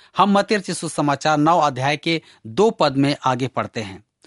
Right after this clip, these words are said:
"और देखो, कुछ लोग एक लकवे के मारे हुए को खाट पर लिटाकर उसके पास लाए। यीशु ने उनका विश्वास देखकर उस लकवे के रोगी से कहा, 'मेरे पुत्र,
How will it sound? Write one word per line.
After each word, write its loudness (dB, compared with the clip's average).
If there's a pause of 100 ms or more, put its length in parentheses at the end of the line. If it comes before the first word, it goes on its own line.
(200)
"और 4
देखो, 2
कुछ -2
लोग 2
एक -2
लकवे 2
के -2
मारे 2
हुए -2
को -4
खाट -2
पर -2
लिटाकर -2 (260)
उसके 0
पास 0
लाए। -6 (340)
यीशु 4
ने 4
उनका 0
विश्वास -2
देखकर -2
उस -8
लकवे -2
के -2
रोगी -2
से -6
कहा, -4 (300)
'मेरे 2
पुत्र, 0